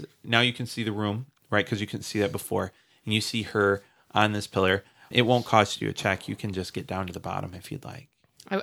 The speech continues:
Speaker 2: I would like to get down to the
Speaker 1: Awesome.
Speaker 2: bottom. Thank you.
Speaker 1: So as you get down to the bottom, you can see, you just, it's changing your vantage point. So you don't see anything else new or different.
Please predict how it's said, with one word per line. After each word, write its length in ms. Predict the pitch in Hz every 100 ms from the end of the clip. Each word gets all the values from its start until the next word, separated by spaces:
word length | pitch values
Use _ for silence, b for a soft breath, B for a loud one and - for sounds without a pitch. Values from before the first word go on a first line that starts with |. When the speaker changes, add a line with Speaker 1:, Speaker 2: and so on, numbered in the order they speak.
| -
Speaker 2:
I 120 | 185
would 140 | 180
like 240 | 156 156 147
to 60 | 147
get 140 | 139
down 240 | 139 135
to 100 | 143
the 60 | -
Speaker 1:
Awesome. 280 | 95 - -
Speaker 2:
bottom. 60 |
Thank 220 | - 180 185
you. 160 | 208 b b
Speaker 1:
So 240 | - 110
as 140 | 113 117
you 80 |
get 180 | 123 120
down 220 | 110 110
to 40 | 107
the 80 | 98
bottom, 520 | 98 98 95 95 - _
you 180 | - 101
can 240 | 98 104 95
see, 520 | - - 101 101 - - _ -
you 160 | 113
just, 240 | 123 143 -
it's 160 | 110
changing 420 | - 117 110 110 104
your 100 | 101
vantage 460 | 92 92 101 104
point. 320 | - 117 120 - -
So 280 | - 107 101
you 140 | 101
don't 160 | 104 -
see 220 | - 107
anything 400 | 101 98 101 98
else 340 | - 95 - -
new 500 | 101 95 98 98 110
or 140 | - 95
different. 500 | 98 95 110 110